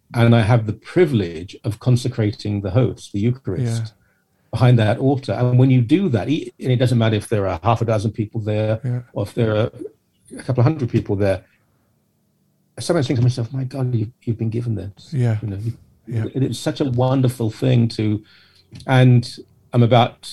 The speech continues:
Speaker 1: to conduct a, a baptism in the morning and, um, a funeral in the afternoon.
Speaker 2: Yeah.
Speaker 1: And I'm gonna write a column in the Toronto Star about that.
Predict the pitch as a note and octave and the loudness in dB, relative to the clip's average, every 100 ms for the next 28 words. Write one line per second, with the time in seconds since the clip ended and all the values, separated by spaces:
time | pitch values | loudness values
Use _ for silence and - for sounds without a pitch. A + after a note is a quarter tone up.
0 | - _ - C3 A#2+ A#2 _ _ _ _ | -20 _ -6 2 2 2 _ _ _ _
1 | _ _ _ _ - B2 B2 - A2+ A2+ | _ _ _ _ -2 2 2 0 -2 -2
2 | - G#2+ A#2 - B2 G#2+ A2 A2 G#2 G#2 | -2 0 0 0 0 2 0 0 0 0
3 | G2+ G#2+ A#2 B2+ - A2+ A2+ A2 A2 G2+ | 0 0 0 0 0 2 2 2 0 -2
4 | - _ - _ - - B2+ A#2+ A#2+ A#2 | -8 _ -20 _ -10 -2 4 6 6 4
5 | A#2+ - - A#2+ A#2+ A#2+ D3 D#3+ C#3 C3 | 0 -6 0 2 2 0 -4 -4 -2 -2
6 | A#2 G2+ _ _ _ _ _ A#2 A2+ A#2+ | -4 -10 _ _ _ _ _ 2 4 6
7 | B2+ C3+ B2 G#2+ - D3 A2 G2 A2 G#2 | 6 4 4 2 2 2 2 0 -4 -4
8 | G#2+ - C#3+ D#3+ G2+ C#3+ - C3 F2 - | -4 -2 0 0 2 2 0 -4 -12 -14